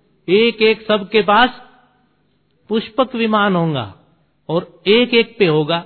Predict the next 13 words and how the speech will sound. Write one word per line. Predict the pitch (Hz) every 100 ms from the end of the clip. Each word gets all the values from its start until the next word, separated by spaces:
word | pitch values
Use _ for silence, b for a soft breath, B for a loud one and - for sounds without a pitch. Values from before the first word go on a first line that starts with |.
| _ _ _ _ _ _ _ _ _ _ -
और | 160
सब | 160 226 226 180
कहां | 196 220
क्या | 196 226
करेंगे? | 226 196 165 143
वहां | 127 110 107
कोई | - 147
योग | 160 196 196
करने | 208 214 208
जाएंगे, | 180 180 202 247
मुरली | 220 208 214 214
सुनने | 214 202 185
जाएंगे। | 165 131 117 107